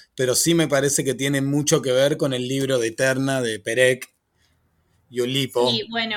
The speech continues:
Speaker 2: a-, eso iba a decir, hablando de, de procesos de escritura, <laughs> creo que este es otro libro que a cualquier lector interesado en, en los procesos de escritura y en leer,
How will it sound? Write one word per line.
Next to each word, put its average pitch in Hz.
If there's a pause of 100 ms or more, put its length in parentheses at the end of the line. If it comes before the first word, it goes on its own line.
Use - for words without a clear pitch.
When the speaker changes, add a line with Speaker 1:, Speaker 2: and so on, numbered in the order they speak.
Speaker 2:
a-, 208 (140)
eso 226
iba 220
a 214
decir, 220
hablando 233
de, 202 (340)
de 220
procesos 240
de 240
escritura, 220 (160)
<laughs> 254
creo 240
que 220
este 208
es - (640)
otro 233
libro 220 (260)
que 196
a 185
cualquier 208
lector 220
interesado 208
en, 190
en 190
los 185 (100)
procesos 233
de 226
escritura 214
y 202
en 208
leer, 208